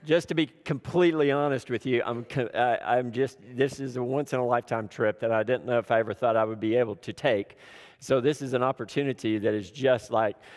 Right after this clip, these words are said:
crazy. And I promise you this, I will not bring back all those pictures and all the geography that you are so bored about anyway. But for me, it's a geek out time. So just,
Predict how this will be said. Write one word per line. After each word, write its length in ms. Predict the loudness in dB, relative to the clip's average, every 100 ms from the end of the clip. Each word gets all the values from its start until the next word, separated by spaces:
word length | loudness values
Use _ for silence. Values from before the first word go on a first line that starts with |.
| -20
crazy. 360 | 0 2 2 0
And 120 | 0
I 60 | 0
promise 400 | 2 2 2 2
you 60 |
this, 440 | 4 4 2 -14 -20 _ _ _ _ _ _
I 100 | -4
will 120 | -2
not 240 | 0 0 0
bring 200 | -4 0
back 240 | 0 0
all 100 | -2
those 160 | -2 -2
pictures 460 | -8 -8 -12 -14 -20 _ _ _ _ -20 -20 -20 -6
and 160 | 0
all 80 | 2
the 100 | 0
geography 600 | 2 4 4 2 -2 -2
that 220 | -2 -4
you 120 | 0 0
are 100 | 0
so 180 | -2 -2
bored 300 | 2 2 2
about 240 | 2 0
anyway. 420 | -2 -2 -2 -4 -12 _ -20 -20 -20 _
But 160 | -2 0
for 100 | 2
me, 300 | 2 2 0 -10 -20 _ _
it's 200 | -4 -4
a 40 | -2
geek 220 | -4 -2
out 160 | -2 -2
time. 240 | -8 -8 -12
So 340 | 0 4 4 2 -8 -20 -20 _
just, 300 | -4 -4